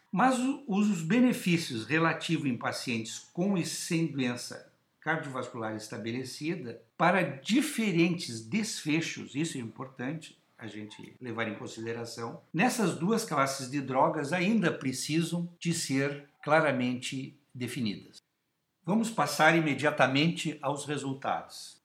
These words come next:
Um total de oito trials foram identificados no PubMed e no Embase, sendo que setenta e sete mil duzentos e quarenta e dois pacientes foram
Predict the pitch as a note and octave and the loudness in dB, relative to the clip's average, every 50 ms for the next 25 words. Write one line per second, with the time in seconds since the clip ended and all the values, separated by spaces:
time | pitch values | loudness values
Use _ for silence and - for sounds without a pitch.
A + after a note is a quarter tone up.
0 | - - A#3+ B3 B3 A3 C3+ - - C#3+ E3 F3 - A2+ C3 B2+ C3+ F3 A3+ F#3+ | -4 -2 -2 0 0 0 0 4 4 6 6 6 4 0 -2 0 0 2 2 2
1 | - G3+ E3 - - C3+ C3+ C#3+ D#3 D#3 D3 C#3+ - - - - _ _ _ _ | 0 -2 -4 0 2 4 6 6 4 4 0 -4 -6 -12 -16 -18 _ _ _ _
2 | _ - - - - D3 D3+ D#3 D#3+ E3+ G3 - - _ _ _ _ - C3+ C#3 | _ -18 -10 -4 0 0 2 2 0 -2 -4 -6 -12 _ _ _ _ -4 -2 0
3 | C#3 D3+ C#3+ C#3+ - - - - - - C#3 B2+ C3 C3+ C3+ D3+ C#3+ - - - | 0 0 0 -2 -4 -6 -6 -6 -4 -2 0 0 0 0 -2 -6 -8 -10 -14 -16
4 | - _ _ _ _ _ _ - D3+ C#3+ C3 - - E3+ E3+ D#3 E3 C#3+ B2+ B2 | -20 _ _ _ _ _ _ -2 -2 0 0 0 0 0 2 2 2 2 2 2
5 | B2 B2+ C3+ C3 - C#3+ C3+ C3+ C#3 C#3+ C#3 A#2+ A2+ G#2+ F#2+ E2 - - - - | 0 0 0 -2 -4 -4 -2 0 0 0 0 -2 -4 -6 -6 -8 -10 -14 -18 -18
6 | - - _ _ _ - - - G#3 B3 B3 A3+ F3 - - B2 A2 - - - | -20 -20 _ _ _ -8 -2 0 2 2 2 0 -2 -2 -2 -2 -2 -2 -2 -6
7 | - - C#3+ C#3 - - _ - A#3+ D#4 E4+ - - - G#3 F3 - - - E3 | -4 -4 -4 -4 -6 -8 _ 0 0 0 0 -2 -4 -2 -2 -2 -2 -4 -4 -2
8 | D#3 C#3+ - - - - - - - _ _ _ _ _ _ _ - B2+ C3 C#3 | -2 -4 -4 -8 -12 -12 -12 -14 -16 _ _ _ _ _ _ _ -8 -6 -2 0
9 | C#3 C3 A#2+ A#2+ A#2 A#2 A2 A2+ A#2+ A#2 G#2 - A#2 C3+ D#3 G#3 G3+ - - D3 | 0 0 -2 -2 -6 -12 -10 -8 -8 -8 -6 -4 -2 -2 -2 -2 -4 -6 -8 -12
10 | C#3+ C#3+ - C#3 A#2 A2+ B2 B2+ B2 B2+ A2 - - G#2 G2 - - - - - | -10 -8 -6 -6 -4 -4 -4 -4 -4 -6 -8 -8 -8 -10 -12 -12 -10 -10 -10 -10
11 | - - A#2+ A#2+ B2+ C3+ C3 - - - - - - _ _ _ _ _ _ _ | -10 -10 -8 -6 -6 -6 -8 -10 -16 -20 -20 -20 -20 _ _ _ _ _ _ _
12 | _ - - - B2+ B2 B2 B2+ C3+ D3 F3 | _ -14 -8 -4 -4 -2 -2 -2 -4 -6 -8